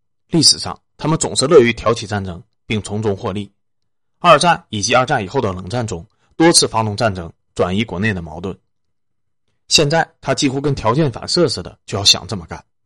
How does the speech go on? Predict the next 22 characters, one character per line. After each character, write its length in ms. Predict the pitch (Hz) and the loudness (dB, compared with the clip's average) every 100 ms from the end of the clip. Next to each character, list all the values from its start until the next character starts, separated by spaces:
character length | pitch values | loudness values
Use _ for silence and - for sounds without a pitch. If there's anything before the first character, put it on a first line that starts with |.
| _ _ _ _ _ - | _ _ _ _ _ -6
从 180 | 127 156 | 0 2
最 160 | 202 | 4
高 160 | 165 156 | 4 4
的 120 | 139 | 4
领 120 | 107 | 0
导 140 | 131 95 | -2 -4
人 240 | 85 101 _ | -6 -12 _
到 140 | 104 | -2
军 180 | 101 101 | -2 -2
队、 240 | 101 113 _ _ - | -2 -2 _ _ -8
资 140 | 117 | -6
本 120 | 107 | -4
家、 240 | 85 92 95 _ _ | -6 -10 -12 _ _
财 220 | - 104 | -6 -2
团， 240 | 101 85 78 _ _ - | -2 -6 -14 _ _ -8
乃 180 | 107 98 | -4 -2
至 160 | 95 | 0
于 80 | 127 | 2
升 220 | 120 143 | 0 0
斗 100 | 127 | 0
小 200 | 127 98 | 0 -2
民 200 | 90 87 | -4 -8